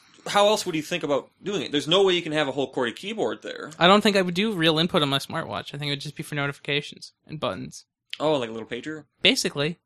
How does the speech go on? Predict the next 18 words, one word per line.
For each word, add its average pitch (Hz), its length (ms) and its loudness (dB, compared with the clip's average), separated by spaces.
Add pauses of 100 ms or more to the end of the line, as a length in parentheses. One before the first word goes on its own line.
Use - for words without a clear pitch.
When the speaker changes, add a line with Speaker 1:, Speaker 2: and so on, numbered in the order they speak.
(100)
Speaker 2:
A 160 60 -4
pager 220 300 6
for 208 100 4
your 175 120 8
phone, 131 320 -2
right. 135 220 0 (140)
Exactly. 151 480 -2
Speaker 1:
Yeah. 240 220 -2 (200)
Speaker 2:
That's 160 200 4
exactly 170 520 6
what 151 140 6
it 143 100 -2
is. - 260 -12 (300)
Speaker 1:
We 131 120 -8
have 113 140 -8
it 120 60 -16
figured 123 220 -10
out. 110 200 -10